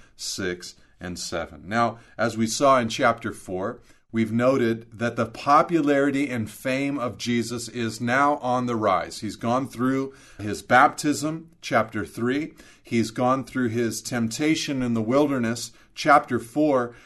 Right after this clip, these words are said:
and now he's begun to work miracles and gain quite a following, especially up in the region of Galilee. And the Galilee is the area that the synoptic gospel writers, Matthew, Mark, and Luke,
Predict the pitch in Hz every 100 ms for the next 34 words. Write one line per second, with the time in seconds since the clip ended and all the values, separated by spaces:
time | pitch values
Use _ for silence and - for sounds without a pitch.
0 | - 127 131 151 190 175 170 156 147 127
1 | 143 151 143 123 113 113 110 131 165 165
2 | 160 151 147 147 131 117 117 123 123 120
3 | 185 226 247 - 127 113 110 113 120 113
4 | 113 - 180 202 190 185 165 135 139 135
5 | 127 127 117 117 147 147 123 107 110 110
6 | - - - 110 113 101 127 113 117 104
7 | 85 85 92 104 110 151 202 214 190 165
8 | 147 123 135 - 139 135 127 117 113 110
9 | 107 104 - - - - 127 117 131 175
10 | - 170 156 113 131 135 - 135 113 117
11 | 117 107 104 107 117 127 135 127 120 123
12 | 127 - - 110 107 104 - 120 156 135
13 | 113 -